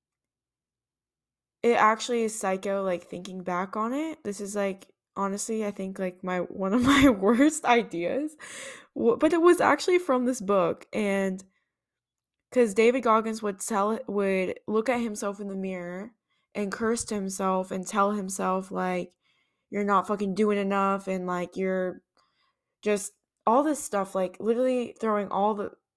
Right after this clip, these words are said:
every, like, curse word in there, which, like, I curse, I don't really curse, honestly, if you know me, but in high school, I didn't curse at all, so it was just kind of, like, really mean to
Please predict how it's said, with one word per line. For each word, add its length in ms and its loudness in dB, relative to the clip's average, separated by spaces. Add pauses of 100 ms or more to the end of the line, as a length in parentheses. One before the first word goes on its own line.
(140)
every, 360 0
like, 220 -4
curse 280 -6
word 140 -4
in 160 -6
there, 240 -4
which, 200 -4
like, 280 -2 (1200)
I 100 6
curse, 480 -2 (300)
I 60 2
don't 200 2
really 280 4
curse, 360 -4
honestly, 580 -6 (300)
if 100 -6
you 100 -2
know 160 -2
me, 240 -4 (360)
but 140 2
in 100 0
high 180 0
school, 240 -4
I 120 0
didn't 200 -4
curse 220 -8
at 100 -4
all, 300 -6
so 540 -6
it 80 -2
was 160 -2
just 180 -6
kind 200 -4
of, 160 -6
like, 400 -4 (400)
really 280 0
mean 640 -2
to 440 0